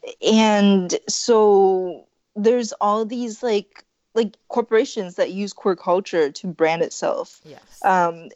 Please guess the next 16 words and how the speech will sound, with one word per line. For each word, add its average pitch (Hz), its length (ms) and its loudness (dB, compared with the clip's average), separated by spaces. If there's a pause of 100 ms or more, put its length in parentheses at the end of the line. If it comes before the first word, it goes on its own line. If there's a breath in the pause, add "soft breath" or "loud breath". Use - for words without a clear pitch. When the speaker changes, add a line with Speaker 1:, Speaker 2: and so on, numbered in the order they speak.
(140)
Speaker 1:
and 233 200 2
I 240 120 -2
feel 294 220 -8
like 349 160 -8
astrology 269 640 -2
can 208 260 -2
totally 220 800 4
become 180 360 -4
complicit 175 600 -4
in 160 180 -6
that, 185 600 -2 (1000 loud breath)
and 180 560 0 (100)
is. 202 520 -4 (600 soft breath)
Um, 185 640 -2 (1000)
yeah, 240 540 0
like, 226 320 -6